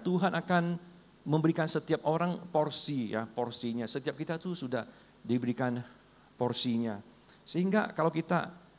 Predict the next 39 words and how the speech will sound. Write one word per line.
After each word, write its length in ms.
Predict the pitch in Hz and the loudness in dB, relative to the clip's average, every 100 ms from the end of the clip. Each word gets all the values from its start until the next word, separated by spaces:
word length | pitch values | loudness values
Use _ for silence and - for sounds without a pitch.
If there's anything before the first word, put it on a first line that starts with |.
| - - | -20 -6
bisa 320 | - 156 160 | -2 2 4
seperti 400 | 147 - 151 147 | 2 0 -2 -2
Paulus 400 | 143 151 151 151 | 0 4 4 4
memahami 480 | 131 139 135 135 135 | 0 -2 0 0 -2
seperti 480 | 117 - 110 104 101 | -2 -6 -6 -6 -6
itu, 80 | 117 | -4
maka 300 | 123 170 208 | -6 -4 -4
kita 320 | 202 202 196 - - - - | -4 -4 -6 -6 -8 -8 -4
tidak 380 | 160 151 151 | -2 2 2
akan 240 | 151 170 156 - - - - - - - - | 2 2 0 -6 -20 -20 -20 -20 -20 -20 -10
apa, 160 | - - | -6 -2
menjadi 320 | 113 139 151 156 | 2 6 6 6
orang 240 | 170 170 | 4 4
yang 40 | 165 | 2
serakah, 540 | 160 151 139 - 123 - | 0 -2 -6 -8 -8 -4
orang 260 | 160 170 | -2 -2
yang 60 | 165 | -4
tamak, 400 | - 143 151 156 - | -8 -6 -4 -4 -2
orang 160 | 180 | 0
yang 160 | 190 151 | 2 2
nggak 60 | 156 | 0
bisa 320 | 175 160 - - | 0 -2 -2 -4
bersyukur 640 | 139 175 180 170 233 254 | 4 4 6 2 2 0
apa, 320 | - 208 214 - | 0 -4 -6 -6
atas 240 | 180 214 - | -6 -4 -4
apa 240 | 180 240 | -2 0
yang 80 | 247 | 0
sudah 320 | 247 196 202 | 2 0 0
Tuhan 240 | 220 208 | 2 2
berikan 480 | 208 226 240 214 202 175 | 4 2 2 -2 -2 -4
begitu. 400 | - 107 104 95 - - - - | -8 -8 -8 -10 -10 -20 -20 -10
Bukan 320 | - 165 185 | -2 4 4
kita 160 | 180 185 | 4 4
nggak 240 | 175 156 | 4 4
boleh 160 | 156 160 | 6 4
berkembang, 640 | 147 156 226 214 180 180 180 - - - | 6 4 4 4 2 0 -4 -12 -20 -10
tapi 160 | - 180 | -2 4
kadang 240 | 202 202 | 6 6
kita 400 | 208 208 214 202 | 6 6 4 4